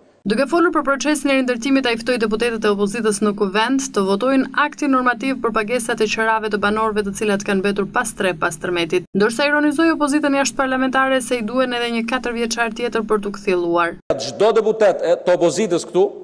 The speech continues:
Speaker 2: se për ata të jashtëparlamentares nuk kam ndonjë shpresë që mund të ftillohen, ata duhet kalojnë një katër vjeçar tjetër f-, për t'u ftilluar, po të paktën ju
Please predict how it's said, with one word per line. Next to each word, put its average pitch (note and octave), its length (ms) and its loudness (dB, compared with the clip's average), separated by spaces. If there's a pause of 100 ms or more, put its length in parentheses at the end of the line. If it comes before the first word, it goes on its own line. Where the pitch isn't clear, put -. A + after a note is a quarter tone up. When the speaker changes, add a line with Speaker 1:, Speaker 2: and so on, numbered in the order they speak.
(400)
Speaker 2:
se - 140 -2
për E3+ 160 6
ata F#3 160 4 (100)
të F3+ 120 2 (360)
jashtëparlamentares E3 1000 2 (100)
nuk G#3 160 -8
kam D#3 160 2
ndonjë C#3+ 220 -2
shpresë C#3 320 0
që C#3 80 -2
mund D3+ 180 -2
të - 60 -20
ftillohen, D3 480 0 (500)
ata D3+ 240 4
duhet E3 220 2
kalojnë E3+ 320 2
një E3 100 -2
katër F3 240 4
vjeçar E3 460 2
tjetër E3 320 4 (240)
f-, - 160 -20 (160)
për D3+ 160 2
t'u D#3+ 100 4
ftilluar, F3 540 2 (680)
po F3 140 4
të - 100 -16
paktën A3 400 4 (400)
ju A#3 140 4